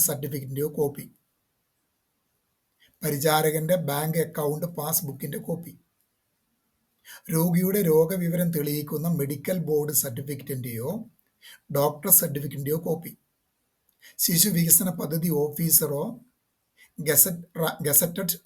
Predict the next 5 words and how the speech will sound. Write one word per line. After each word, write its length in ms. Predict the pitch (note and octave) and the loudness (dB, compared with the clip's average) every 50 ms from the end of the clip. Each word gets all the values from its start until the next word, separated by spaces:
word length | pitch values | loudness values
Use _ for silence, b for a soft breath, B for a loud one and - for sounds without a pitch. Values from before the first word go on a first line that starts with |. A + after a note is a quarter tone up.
| F3 D#3+ | -4 -2
റാങ്കിൽ 380 | D#3+ D#3 D#3 D#3+ D3+ E3 F3+ G3+ F3 - D3+ | -2 0 -2 -2 -4 -4 -6 -6 -6 -6 -6
ഉൾപ്പെടുന്ന 520 | D3 C#3+ C#3+ - E3 D#3 D#3+ D#3 D#3 F3 A3 - B B B B B _ D3 C#3+ | -6 -6 -6 -4 -4 -4 -2 -2 -2 -4 -4 -4 B B B B B _ -2 0
ഓഫീസറോ 640 | C#3+ D#3+ E3 - - F3+ E3 - - D3+ B2+ B2+ B2+ C#3 G3 - - - _ _ _ _ _ _ _ _ _ _ _ _ _ _ _ _ _ _ | 0 0 0 0 0 2 4 4 4 4 2 -2 -6 -6 -8 -10 -14 -20 _ _ _ _ _ _ _ _ _ _ _ _ _ _ _ _ _ _
സാക്ഷ്യപ്പെടുത്തിയ 880 | - - - E3+ D#3+ - - - G3 - F3+ D#3 D3 - - D#3+ D3 C#3+ D#3 F3 A#3+ C4 - - _ _ _ _ _ _ _ _ _ _ _ _ _ - | -2 -2 0 0 -2 -2 -2 -2 -2 -2 -2 -2 -2 -2 -4 -4 -2 0 0 -2 -2 -6 -12 -16 _ _ _ _ _ _ _ _ _ _ _ _ _ -4
ഓഫീസിലും 760 | C#3+ C#3 D3+ D3 - - F3+ F3 E3 E3+ E3+ E3 E3+ G3 G3+ | -2 -2 0 0 0 0 2 4 4 4 4 4 2 0 -2